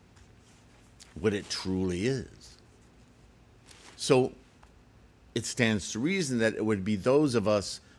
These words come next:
with the highest capacity for knowing, understanding, accepting, reading, reciting, so on and so forth, it falls on our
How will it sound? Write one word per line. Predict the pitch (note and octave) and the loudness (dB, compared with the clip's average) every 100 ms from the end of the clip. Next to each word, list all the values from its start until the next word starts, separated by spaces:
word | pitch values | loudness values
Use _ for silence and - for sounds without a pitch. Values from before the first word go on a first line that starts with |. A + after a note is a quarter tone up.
| - | -6
with | F#2+ - | -6 -4
the | F2+ | -2
highest | G#2+ D3+ C3 - | 2 4 4 2
capacity | - F2+ G#2 G2 - F2+ F#2 F2+ - - - _ _ _ _ _ _ _ - - _ - | -6 -2 0 0 0 -2 -2 -4 -10 -20 -20 _ _ _ _ _ _ _ -20 -20 _ -10
for | - A2 | 4 4
knowing, | G2 A2 G#2+ G#2 G2+ G2 - | 6 4 4 4 0 -2 0
understanding, | A2+ G2+ - - G#2+ G#2+ G#2 G2+ - | 2 2 0 2 2 4 2 0 -4
accepting, | F2+ - - G#2+ - A2 G#2 G2 C2+ | -6 -6 0 0 0 0 0 0 -2
reading, | G#2 G#2+ G#2 G2 | 0 2 2 0
reciting, | F2+ E2+ A2+ G#2+ G#2+ G#2+ G2 | -4 -2 2 2 2 0 -2
so | - F#2 | -4 -4
on | F2 E2+ | -4 -6
and | |
so | - D3+ | -6 -8
forth, | A#2+ A2 A2+ - _ - - - - - - - - - - - - _ _ _ - - _ _ | -6 -8 -8 -20 _ -20 -20 -20 -20 -20 -20 -20 -20 -20 -20 -20 -20 _ _ _ -20 -20 _ _
it | A#2 F2+ | -4 2
falls | A#2+ A2 G#2+ G2 | 6 8 6 2
on | F#2+ F#2 - | -2 -2 0
our | C#3+ F#3+ D#3 F#2+ F2 D#2 | 4 6 6 2 -2 -6